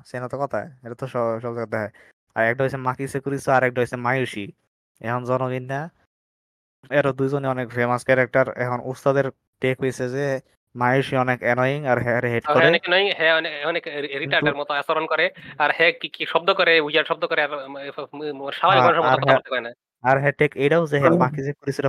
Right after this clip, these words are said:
Speaker 1: পছন্দ করে, মাকি সেকুরিসো, মা-, মা-, কি, কুচিরো না কি কই?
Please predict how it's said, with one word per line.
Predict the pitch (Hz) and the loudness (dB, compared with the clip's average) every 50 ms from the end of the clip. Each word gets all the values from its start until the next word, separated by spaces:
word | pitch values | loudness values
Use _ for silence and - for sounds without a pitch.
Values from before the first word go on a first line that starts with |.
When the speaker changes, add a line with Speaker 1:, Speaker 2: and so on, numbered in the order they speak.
| 131 - | 0 0
Speaker 1:
পছন্দ | 147 135 139 135 135 127 | -2 -2 -2 -4 -4 -2
করে, | 131 139 147 151 160 - - 123 | -2 0 0 0 -2 -4 -6 -6
মাকি | 131 131 131 135 131 | -6 -6 -4 -4 -6
সেকুরিসো, | 135 139 135 - _ _ 139 - - 139 127 131 131 131 117 110 120 120 | -6 -8 -8 -10 _ _ -12 -6 -4 -2 2 2 2 2 2 0 -2 -2
মা-, | 113 127 120 - - | -2 -2 -2 -2 -2
মা-, | 127 120 - - 127 | -8 -14 -16 -18 -20
কি, | - - 131 123 117 101 | -12 -8 -6 -6 -6 -6
কুচিরো | - _ _ _ - 147 - 147 127 120 | -8 _ _ _ -8 -4 -4 -2 -4 -4
না | 110 107 - | -6 -8 -10
কি | - _ | -12 _
কই? | - 95 | -8 -8